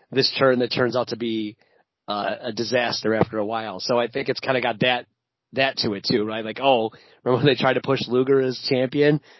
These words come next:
right? Like, the American hero, like, that flopped, right? So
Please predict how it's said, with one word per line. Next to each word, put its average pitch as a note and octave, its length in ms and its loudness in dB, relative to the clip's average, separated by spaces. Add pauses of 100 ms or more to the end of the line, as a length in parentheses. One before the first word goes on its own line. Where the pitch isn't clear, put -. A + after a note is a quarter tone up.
(140)
right? C3 260 4
Like, A#2 180 -6
the C#3+ 60 -4
American A#2+ 360 0
hero, C3 260 4
like, A#2+ 160 -2
that B2 220 -2
flopped, A2 400 -4
right? C3 240 2
So C3+ 380 6